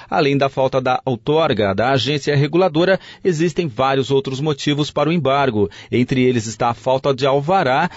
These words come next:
e de um plano de emergência, pois na parte abaixo da futura barragem moram cerca de cinco mil pessoas. O projeto, segundo o vereador, é uma cópia de um outro projeto desenvolvido na década de setenta e que não foi adiante, ou seja,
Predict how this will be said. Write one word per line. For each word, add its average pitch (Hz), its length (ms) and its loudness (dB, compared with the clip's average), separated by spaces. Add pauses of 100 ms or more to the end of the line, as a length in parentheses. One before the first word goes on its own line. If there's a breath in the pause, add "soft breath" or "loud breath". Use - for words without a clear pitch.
(120)
e 110 140 -2
de 104 100 -2
um 156 80 0
plano 170 480 2
de 117 160 0
emergência, 131 800 0
pois 110 200 0
na 123 120 0
parte 117 400 -2
abaixo 147 520 0
da 151 80 0
futura 127 340 0
barragem 147 560 0 (240 loud breath)
moram 160 240 2
cerca 170 340 0
de 160 80 -6
cinco 185 440 -2
mil 151 200 0
pessoas. 147 600 0 (260 loud breath)
O - 80 -4
projeto, 165 420 0
segundo 160 240 0
o - 20 -4
vereador, 160 440 0 (240 loud breath)
é 170 80 0
uma 185 220 2
cópia 160 640 2
de 156 140 0
um 190 80 2
outro 214 280 2
projeto 147 480 0
desenvolvido 123 640 0
na 110 120 2
década 101 340 0
de 98 60 -8
setenta 160 680 0 (220 loud breath)
e 180 60 -4
que 202 120 0
não 202 140 2
foi 190 220 2
adiante, 170 580 0 (180 loud breath)
ou 123 120 0
seja, 139 480 0